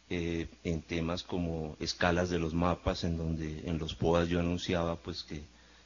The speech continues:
que trabajáramos sobre otras escalas que permitieran, eh, tomar decisiones. Eh, el, el proyecto de limitación de páramos no pasó por la junta directiva,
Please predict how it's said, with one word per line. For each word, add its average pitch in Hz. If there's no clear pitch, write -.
que 80
trabajáramos 82
sobre 82
otras -
escalas 82
que 85
permitieran, 80
eh, 85
tomar 80
decisiones. 87
Eh, 92
el, 98
el 92
proyecto 101
de 131
limitación 101
de 101
páramos 107
no 95
pasó 104
por 98
la 95
junta 85
directiva, 92